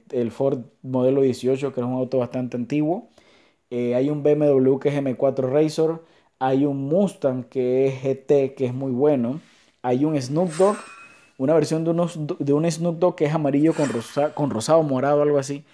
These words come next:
que es bastante interesante, sí. Miren, hace poco coleccioné en los cofres que vieron hace, hace un r-, que lo van a ver antes de que comience el video.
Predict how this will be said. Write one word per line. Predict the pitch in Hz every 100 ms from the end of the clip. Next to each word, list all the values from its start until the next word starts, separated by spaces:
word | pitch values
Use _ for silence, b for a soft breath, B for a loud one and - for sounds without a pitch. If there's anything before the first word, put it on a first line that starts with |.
| b b _
que | 117
es | 123
bastante | 127 123 120
interesante, | 117 110 104 110 95
sí. | 95 107 _ b b b - -
Miren, | 143 120 - -
hace | 139 180
poco | 185 185 190
coleccioné | 185 135 120 131 127 143 156
en | 143 123
los | 120 -
cofres | 139 165 170
que | - 117
vieron | 123 135 139
hace, | 135 143
hace | - 113 131
un |
r-, | 127 -
que | 120
lo | 113
van | 123
a | 135
ver | 135
antes | 139 139 139
de |
que | 127
comience | 113 113 117 127
el |
video. | 123 123 117 139